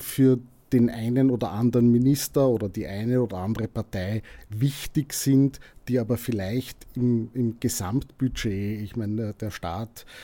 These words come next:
gibt, äh, einhundertdreißig Milliarden Euro, äh, äh, äh, ist dies-, ist dieses Bu-, Budget und da, da sind die Agrardiesel-Subventionen natürlich ein, ein lächerlich geringer Punkt, aber für den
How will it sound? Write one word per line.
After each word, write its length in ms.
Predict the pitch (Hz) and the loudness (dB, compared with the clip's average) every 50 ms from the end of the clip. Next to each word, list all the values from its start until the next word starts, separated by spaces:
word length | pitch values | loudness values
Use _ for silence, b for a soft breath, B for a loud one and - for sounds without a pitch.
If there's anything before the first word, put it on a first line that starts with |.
| B B B B | B B B B
gibt, 320 | - 120 113 - - - 120 | -6 -6 -6 -6 -14 -10 -8
äh, 340 | 127 120 113 113 113 117 110 113 104 | -6 -4 -4 -4 -4 -4 -6 -6 -8
einhundertdreißig 880 | 98 107 110 117 113 127 127 123 123 - 113 107 113 113 - 131 110 - | -6 -2 0 2 2 2 2 0 0 0 -4 -4 -4 -4 -4 -6 -2 0
Milliarden 560 | 127 113 104 104 87 92 107 113 123 131 113 | -2 0 0 -2 -4 -4 -4 0 2 2 2
Euro, 1120 | 90 87 98 120 127 131 135 143 147 143 139 131 131 - 143 143 127 123 127 131 123 135 135 - | 2 -2 -2 -2 0 2 4 4 4 4 4 2 -2 -4 -2 0 2 2 2 2 0 0 -4 -4
äh, 300 | 135 131 131 139 139 139 120 B B B B B B B - - | -4 -2 -2 -2 -2 -4 -6 B B B B B B B -16 -12
äh, 160 | 135 135 139 135 123 - | -10 -10 -10 -10 -10 -10
äh, 340 | 143 147 151 131 131 127 98 - - - 156 156 180 143 - | -8 -6 -4 -4 -4 -4 -6 -10 -12 -12 -12 -10 -10 -10 -8
ist 220 | - - - - 147 | -8 -8 -6 -4 -4
dies-, 140 | - - | -4 -4
ist 180 | - - - - | -8 -10 -4 -2
dieses 260 | 135 117 127 143 123 | -2 0 0 0 -2
Bu-, 200 | - - - 160 - - | -2 -8 -12 -12 -8 -4
Budget 420 | - 135 - - 120 113 123 143 147 | -4 -2 0 0 0 2 2 2 4
und 220 | 139 131 123 - B B B B B _ | 4 4 2 0 B B B B B _
da, 260 | - 127 127 120 120 123 120 - | 2 2 4 4 2 0 -2 0
da 400 | - 127 123 120 120 120 120 120 113 139 147 135 117 - | 2 2 4 4 4 4 2 2 0 -4 -8 -8 -8 -10
sind 380 | 147 - - - 135 131 131 - | -8 -6 0 0 0 0 2 2
die 220 | 131 131 131 127 - - | 2 2 2 2 -2 -8
Agrardiesel-Subventionen 2500 | 113 107 - - 117 104 92 92 110 131 143 - - 135 127 127 135 - 139 135 135 131 131 127 127 - 113 - - 139 131 - 139 131 127 - - - 117 101 107 120 127 135 143 139 135 135 139 135 131 131 B B B B | -8 -6 -2 -2 -2 -2 -2 -2 -2 -2 -4 -4 -4 -4 -2 -2 0 4 4 6 6 6 6 4 4 0 -2 0 0 2 4 4 4 4 4 2 0 0 0 2 4 4 6 6 6 6 6 6 6 4 4 0 B B B B
natürlich 800 | - 131 120 123 - 135 135 131 131 135 127 131 - - - - | 0 0 0 2 4 4 4 6 6 4 2 2 -4 -14 -8 -4
ein, 380 | 127 117 120 120 117 123 120 123 | 0 4 4 6 6 4 2 2
ein 100 | 123 117 | 0 2
lächerlich 480 | 107 113 - - - 143 135 123 - | 2 2 0 0 0 0 0 0 -2
geringer 440 | - 131 120 107 131 151 170 156 127 | 0 0 4 4 6 6 6 4 2
Punkt, 520 | - - 123 123 147 180 180 - - - | 0 2 2 4 4 4 2 -2 -8 -6
aber 240 | - 120 110 127 120 | -6 -2 2 0 0
für 240 | 117 - - 131 127 | 0 2 2 2 2
den 460 | 131 135 131 127 127 123 123 117 120 | 4 4 6 6 8 6 6 4 2